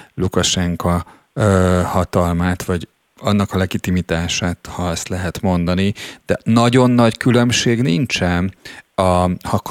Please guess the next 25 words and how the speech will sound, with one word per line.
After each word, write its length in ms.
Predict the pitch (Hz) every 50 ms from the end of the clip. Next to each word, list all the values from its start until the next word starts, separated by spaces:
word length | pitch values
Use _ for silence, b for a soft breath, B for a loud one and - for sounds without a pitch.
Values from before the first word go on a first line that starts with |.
| -
tovább 360 | - 113 107 101 98 92 90 95
olvassa 460 | 95 92 85 87 87 82 - - 95
az 120 | 90 87
ember 260 | 95 92 90 90 87
ezt 220 | 87 87 - - -
a 60 | 101
hírt, 480 | 85 - 87 87 101 107 - - - B B B B B
a 100 | - -
fehér 380 | - 107 101 95 101 101 95
orosz 280 | 98 98 104 98 - 101
álláspont 600 | 101 101 95 95 95 - - - 98 95 82 -
a 40 | 90
háború 420 | 87 98 92 90 87 98 95 98
kapcsán 400 | - - 98 92 - - - 98
és 140 | 92 - -
a 40 | 95
magyar 380 | 95 95 87 95 85 82 -
között. 580 | - - 82 69 78 76 - - - - - - B B B B B B B B B B
Mert 320 | - 98 95 92 87 -
hogy 120 | 117 107 104
ugye 280 | 104 92 110 104 98 - _ - - _ _ _ _ _
azt 280 | - 135 135 113 - -
mondja 220 | 110 101 92 90
Lukasenka, 560 | 90 95 - 107 95 - - 107 104 104 107 107
hogy 260 | 104 101 107 104